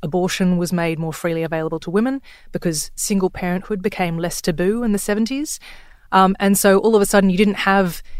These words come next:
this kind of extremely loose adoption practice where babies were taken from birth mothers whether they wanted it or not. Um, and then what happened was, if you had less of those children,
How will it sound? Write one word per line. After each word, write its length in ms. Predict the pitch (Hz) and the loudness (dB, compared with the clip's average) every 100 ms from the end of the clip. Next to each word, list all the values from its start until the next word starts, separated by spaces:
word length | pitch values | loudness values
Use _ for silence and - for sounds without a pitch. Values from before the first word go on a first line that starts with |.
| - - | -8 -8
this 160 | 165 | -4
kind 200 | - 175 | 0 2
of 360 | 160 151 - - - - - | 2 0 -6 -10 -12 -14 -12
extremely 640 | 175 - - 190 190 185 170 | -4 -4 0 2 4 4 2
loose 500 | 170 170 151 - - | 2 2 0 -2 -2
adoption 680 | 175 175 - - 160 156 151 - - - - | 0 2 2 0 -2 -4 -12 -14 -14 -14 -6
practice 500 | 165 - 160 151 - | -4 -4 -4 -4 -2
where 100 | 156 | -4
babies 480 | 143 160 170 165 147 | 0 0 0 -2 -4
were 160 | 156 | -4
taken 480 | 151 - 175 165 160 | -6 -2 -2 0 -2
from 300 | - 156 143 - - | -4 -6 -6 -12 -6
birth 220 | 175 165 160 | -2 -2 -2
mothers 280 | 147 151 | -4 -4
whether 180 | 160 156 | -6 -4
they 120 | 147 | -4
wanted 280 | 151 165 151 | -4 -4 -6
it 100 | 151 | -6
or 120 | 151 | -4
not. 340 | 160 185 - - - - - - - - | -2 -2 -2 -10 -14 -14 -14 -14 -18 0
Um, 400 | 180 170 165 190 - - - | 4 4 2 -4 -12 -18 -2
and 180 | 202 196 | 2 4
then 400 | 226 240 226 202 - - - - - - - - | 4 4 2 -2 -8 -20 -20 -20 -20 -20 -20 -4
what 220 | 202 202 | 0 2
happened 340 | - 262 277 185 | 2 0 0 -2
was, 380 | - - 196 202 | -4 -6 -6 -6
if 140 | - | -6
you 100 | 170 | -6
had 300 | - 170 165 | -4 -4 -2
less 280 | 170 208 - | 0 0 0
of 100 | 170 | 0
those 260 | 180 226 | 0 0
children, 500 | - 170 156 156 170 | 0 -2 -4 -6 -8